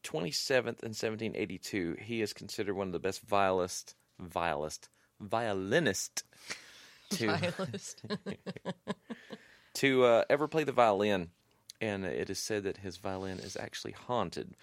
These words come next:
Speaker 1: Though there's not really any, uh, stories of the violin itself being haunted.
Speaker 2: Which I thought was bizarre, 'cause that's what it said everywhere. Like, you know, when we were at, initially we're looking for haunted instruments, which come to find out there's not a whole lot of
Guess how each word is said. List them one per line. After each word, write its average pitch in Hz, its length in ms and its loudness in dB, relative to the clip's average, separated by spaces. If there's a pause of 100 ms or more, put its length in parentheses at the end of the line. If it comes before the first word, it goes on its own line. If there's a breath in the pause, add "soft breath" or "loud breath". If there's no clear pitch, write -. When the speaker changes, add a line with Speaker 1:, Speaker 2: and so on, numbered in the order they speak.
(380 loud breath)
Speaker 1:
Though 165 120 6
there's 160 180 4
not 190 140 6
really 165 340 6
any, 135 520 2
uh, 104 240 4
stories 117 680 2
of 101 220 -8
the 92 240 -2 (520)
violin 101 360 -4
itself - 520 -8
being 60 300 -4 (300)
haunted. 98 320 -6
Speaker 2:
Which 202 100 0
I 240 80 -2
thought 311 220 -4
was 240 140 -8
bizarre, 214 500 0
'cause 202 120 -6
that's 196 220 -2
what 208 100 -4
it 185 120 -4
said - 260 -4
everywhere. 170 480 -2
Like, - 240 -8
you 170 80 -2
know, 143 280 -6 (100)
when 180 180 -2
we 175 80 -2
were 175 120 2
at, 135 260 -6
initially 208 480 2
we're 190 120 0
looking 196 320 -2
for 190 160 2
haunted 185 420 2
instruments, 185 680 -2
which 170 280 -6
come 180 180 -4
to 170 80 -6
find 170 180 0
out 175 200 2
there's 170 220 -4
not 165 240 0
a 151 60 -8
whole 160 320 -2
lot 151 180 0
of 143 140 -4